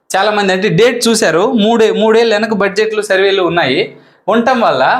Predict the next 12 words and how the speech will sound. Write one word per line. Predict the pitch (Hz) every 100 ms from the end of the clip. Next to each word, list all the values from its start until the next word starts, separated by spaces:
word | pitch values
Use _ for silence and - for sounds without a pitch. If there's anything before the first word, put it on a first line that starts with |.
| 208
మూడేళ్ళు | 240 262 269 269 254
చదవాలని | 240 226 226 220 208
చెప్పి | 208 214 220 220
చాలా | 226 240
బర్డెన్ | 214 208 208
పెట్టారు | 185 170 156
ఒక | 135 151
మూడు | 185 196
నాలుగు | 180 170
సంవత్సరాలు. | 165 165 156 127 113 - _ _ _ -
అదొక | 185 196
హింస. | 196 170